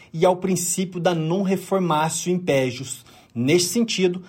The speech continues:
agravo regimental no habeas corpus trezentos e oitenta, um sete dois. Já para a sexta turma, tratando-se de sentença penal condenatória,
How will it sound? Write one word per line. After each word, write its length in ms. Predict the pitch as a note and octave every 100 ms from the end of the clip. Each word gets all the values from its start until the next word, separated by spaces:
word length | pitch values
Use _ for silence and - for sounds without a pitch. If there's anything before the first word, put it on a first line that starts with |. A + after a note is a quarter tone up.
| - _
agravo 560 | D#3+ E3 C#3 F3 G#3 F#3
regimental 640 | G3 F3+ F#3+ F3 F3 E3+
no 140 | F3 F3
habeas 280 | E3+ E3+ -
corpus 380 | D3 D3 D3
trezentos 420 | - D3+ B2+ D#3 D3
e 40 |
oitenta, 580 | F3 F3 D3+ D#3 E3 F3 - - -
um 140 | G3
sete 400 | G3 - F3+ F3+
dois. 540 | F3 A#2+ G2 F#2 - - _ _ _ _ _ _ -
Já 360 | B2+ A#2 A#3
para 240 | B3+ G#3+ F#3
a 40 |
sexta 400 | E3 F3+ G3 E3
turma, 500 | A#2 - E3+ C#3 G#2+ -
tratando-se 640 | E3 D#3+ - A3 B3+ -
de 80 | -
sentença 500 | - E3 D3 G#3 D#3+
penal 340 | - D3+ D#3+
condenatória, 800 | E3+ D#3 D3 A#2 - C#3 D3 A2